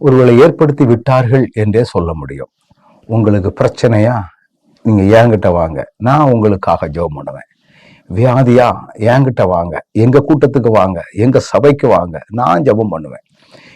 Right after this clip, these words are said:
இப்படிதான் இன்னைக்கு மக்களை திசை திருப்புகின்ற காலங்களில் வாழ்ந்து கொண்டிருக்கிறோம்.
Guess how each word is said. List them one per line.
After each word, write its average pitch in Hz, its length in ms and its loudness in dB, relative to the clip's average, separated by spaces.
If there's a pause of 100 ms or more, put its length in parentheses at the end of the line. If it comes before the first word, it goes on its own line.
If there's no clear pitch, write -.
(140)
இப்படிதான் 160 600 -2 (200)
இன்னைக்கு 104 300 -2
மக்களை 135 320 -2 (100)
திசை 202 300 0 (180)
திருப்புகின்ற 156 680 2 (160)
காலங்களில் 131 720 2 (160)
வாழ்ந்து 156 400 2
கொண்டிருக்கிறோம். 92 640 -2